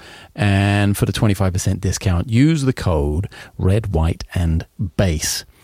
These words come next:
All one word, red, white, and bass at checkout, and it'll give you twenty-five percent off, uh, all the things I just mentioned. And, um, yeah, the irony is not lost on me that I am basically,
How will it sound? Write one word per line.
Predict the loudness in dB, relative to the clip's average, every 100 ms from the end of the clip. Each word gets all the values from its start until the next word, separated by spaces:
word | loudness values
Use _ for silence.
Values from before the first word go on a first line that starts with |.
| -20 -20 _ -2
All | 0 2
one | 2 2
word, | 2 2 0
red, | 0 0
white, | 0 0 -2 -2
and | -2 0
bass | 0 0 -2 -4
at | -4 -4
checkout, | -2 0 0 -2
and | -2
it'll | -4
give | -2 -4
you |
twenty-five | -4 -4 -4 -4 -6
percent | -6 -6 -6 -4
off, | -4 -4 -8 -16 -20 -20 -20 -20 -6
uh, | -4 -2 -2 -4 -4
all | -2 0
the |
things | 0 -2 -2
I |
just | -4 -4
mentioned. | -4 -2 -4 -4 -2
And, | 2 4
um, | 4 4 2 0 -6 _ _ _ _ _ _ -2
yeah, | 2 2
the | 2 4
irony | 6 6 6 6 4
is | 4
not | 4 4
lost | 2 2 2
on | 4
me | 4 4
that | 2 2
I | 2
am | 2 2 0
basically, | 2 2 2 0 0 2 2